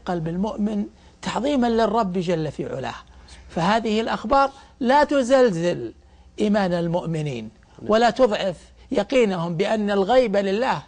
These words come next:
Speaker 1: جل في علاه، فالله تعالى قد قال: "قل لا يعلم من في السماوات والأرض الغيب إلا
Speaker 2: إلا
Speaker 1: الله
Speaker 2: الله.
Speaker 1: وما يشعرون إلا أيان يبعثون". لكن الغيب الذي يجري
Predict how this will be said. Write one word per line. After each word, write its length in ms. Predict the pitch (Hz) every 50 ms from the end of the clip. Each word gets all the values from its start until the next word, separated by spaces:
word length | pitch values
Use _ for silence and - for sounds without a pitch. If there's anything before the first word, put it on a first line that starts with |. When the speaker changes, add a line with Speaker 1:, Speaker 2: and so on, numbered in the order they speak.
| -
Speaker 1:
جل 340 | - 165 196 185 160 156 147
في 120 | - 175 143
علاه، 300 | 123 147 180 185 151 95 92 - - - -
فالله 360 | - 196 190 220 196 170 190
تعالى 400 | 170 - 170 165 214 226 214 202
قد 240 | 185 - 190 180 -
قال: 380 | - - 233 240 247 262 240 - - - - - - _ _ _ _ - _
"قل 140 | 185 185
لا 100 | 180 185
يعلم 440 | 190 220 226 202 202 196 180 175 170
من 100 | 170 170
في 60 | 165
السماوات 680 | 156 143 - - 196 175 170 165 165 190 190 160 - -
والأرض 400 | 165 156 160 - - 196 190 165
الغيب 420 | 170 165 165 160 185 208 208 175
إلا 120 | 196 190 - 226
Speaker 2:
إلا 180 | 226 220 220
Speaker 1:
الله 200 | 220 214 226 247
Speaker 2:
الله. 120 | 233 - - - - _ _ _ -
Speaker 1:
وما 200 | - 170 175 165
يشعرون 340 | 143 - 165 190 180 156
إلا 380 | 147 131 143 151 151 143 - - - - - - - - -
أيان 400 | 185 202 - 196 185 180 170 151
يبعثون". 440 | 139 135 131 123 - - 143 131 - - - - - - -
لكن 360 | - 196 180 - 208 190 190
الغيب 360 | 196 190 165 190 247 294 262 190 - - - - _ -
الذي 340 | 180 185 196 180 196 202 233
يجري 520 | 262 269 208 226 208 190 165 135 123 -